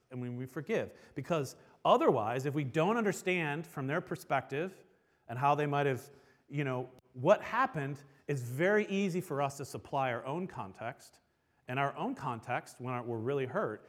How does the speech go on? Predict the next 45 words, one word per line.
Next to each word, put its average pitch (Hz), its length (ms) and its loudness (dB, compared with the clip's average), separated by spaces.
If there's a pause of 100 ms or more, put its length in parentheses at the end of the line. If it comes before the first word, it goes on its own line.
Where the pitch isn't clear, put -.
(160)
is 131 140 -4
always 143 400 2
to 143 100 -8
make 127 220 -6
them 120 240 -6 (800)
way 135 280 4
worse 127 500 0 (140)
of 117 100 -6
a 113 40 -8
person 113 380 -10
than 107 80 -6
they 104 80 -8
really 101 220 -8
are. 82 240 -14 (260)
That's 170 200 6
the 190 80 -4
tendency 208 380 2
of 139 100 2
a 135 60 2
heart 143 280 4
when 131 100 -2
it's 127 120 -6
hurt, 151 300 0 (200)
is 151 160 0
to 170 80 -2
want 147 320 2
to 160 100 -4
demonize 170 920 0 (300)
the 139 100 -2
person 202 640 0 (220)
who 202 120 8
hurt 269 220 4
them. 107 160 -2 (920)
And 160 140 2
when 208 160 6
you, 208 160 4
we 190 200 4
have 202 200 6
cut 233 180 4
off 233 200 6
relationships 196 600 2
with 156 100 -2
one 139 140 0
another, 127 360 2 (680)
when, 151 320 0